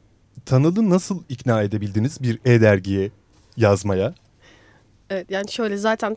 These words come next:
Speaker 2: Tanıl Hoca bizim baştan beri aklımızdaydı. Bir, biz bu dergiyi tanımlarken Ankara yerelli bir dergi olmasını da önemsiyoruz yani. Çünkü İstanbul'da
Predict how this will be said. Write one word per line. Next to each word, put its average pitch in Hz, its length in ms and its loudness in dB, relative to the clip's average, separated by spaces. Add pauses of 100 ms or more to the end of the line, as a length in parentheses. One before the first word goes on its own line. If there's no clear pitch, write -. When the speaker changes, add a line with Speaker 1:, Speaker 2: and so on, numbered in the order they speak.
Speaker 2:
Tanıl 233 400 -4 (160)
Hoca 233 420 -2 (120)
bizim 220 320 -8 (160)
baştan 208 360 -6
beri 202 140 -4
aklımızdaydı. 196 720 -6 (1900)
Bir, 247 360 -6 (440)
biz 226 200 -4 (260)
bu 233 100 0
dergiyi 247 280 4
tanımlarken 240 680 -2 (100)
Ankara 240 380 0
yerelli 208 540 -2
bir 190 340 -8 (100)
dergi 202 280 -2
olmasını 196 420 -2
da 185 60 0
önemsiyoruz 165 580 -6
yani. 160 180 -8
Çünkü 214 340 -6 (140)
İstanbul'da 220 680 -4